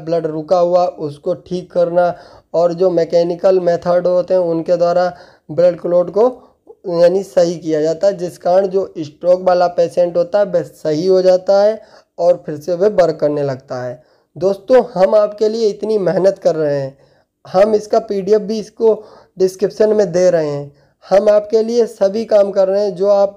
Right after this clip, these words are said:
कमेंट कर रहे हैं वैसे ही आपके लिए वीडियो बना रहे हैं। तो आपका भी एक काम है कि आप हमारे चैनल को ज़्यादा से ज़्यादा सब्सक्राइब करा दीजिए, वीडियो को शेयर कर दीजिए, दीजिए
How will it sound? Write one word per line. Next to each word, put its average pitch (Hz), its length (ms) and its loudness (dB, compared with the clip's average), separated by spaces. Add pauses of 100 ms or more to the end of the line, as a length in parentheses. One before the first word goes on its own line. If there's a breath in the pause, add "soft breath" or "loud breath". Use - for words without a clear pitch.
कमेंट 190 360 -2
कर 196 180 0
रहे 202 160 0
हैं 214 140 2
वैसे 175 380 -2
ही 196 40 0
आपके 185 240 -2
लिए 202 160 -2
वीडियो 175 400 0
बना 180 240 4
रहे 147 160 -4
हैं। 139 160 -10 (320 soft breath)
तो 196 60 -6 (140)
आपका 170 380 2
भी 208 240 -2
एक 208 220 -2
काम 190 280 2
है 214 100 2
कि 208 180 -14 (120)
आप 185 200 -4
हमारे 185 320 0
चैनल 185 420 -4
को 196 160 -2
ज़्यादा 160 360 -2
से 190 160 -6
ज़्यादा 180 280 2
सब्सक्राइब 156 560 -8
करा 175 240 -2
दीजिए, 185 420 -6 (340 loud breath)
वीडियो 165 360 0
को 185 160 0
शेयर 170 360 -2
कर 180 180 2
दीजिए, 180 640 -6
दीजिए 190 440 -6